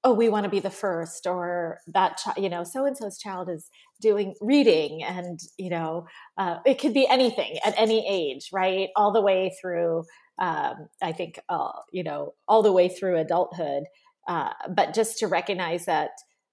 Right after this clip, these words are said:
you don't always wanna be first. Like, that's not, that's not necessarily the goal. And, um,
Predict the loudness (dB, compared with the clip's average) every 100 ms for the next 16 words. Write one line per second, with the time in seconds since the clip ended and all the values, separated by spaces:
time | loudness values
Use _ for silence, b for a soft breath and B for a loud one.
0 | _ -20 -6 0 0 2 6 6 6 2
1 | 0 2 0 2 2 2 -2 -4 -2 0
2 | -2 -2 -4 -4 -6 -10 _ _ -4 -2
3 | -2 -4 -2 -2 -2 -6 -4 -2 0 0
4 | 0 -2 -2 0 4 4 4 4 B B
5 | B 0 2 2 0 -2 -6 -10 _ _
6 | _ -6 -2 0 -2 -4 -10